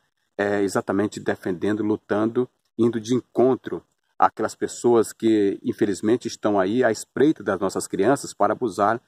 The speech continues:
sexualmente delas. Então, quando a gente vai lá no local, é pra rememorar,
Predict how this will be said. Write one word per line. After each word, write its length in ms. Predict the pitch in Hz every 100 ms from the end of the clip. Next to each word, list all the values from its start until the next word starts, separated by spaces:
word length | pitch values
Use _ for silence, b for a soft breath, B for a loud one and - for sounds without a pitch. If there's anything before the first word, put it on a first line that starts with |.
| _ _
sexualmente 540 | - 117 - 98 101 101
delas. 440 | 92 90 87 - _ _ -
Então, 260 | 104 - 120
quando 200 | 165 151
a 40 |
gente 180 | 123 107
vai 200 | 113 117
lá 220 | 110 117
no 100 | 131
local, 460 | 101 - 127 131 - _ -
é 80 | 160
pra 360 | 170 175 107 _ _ _
rememorar, 880 | 123 185 180 160 135 107 104 110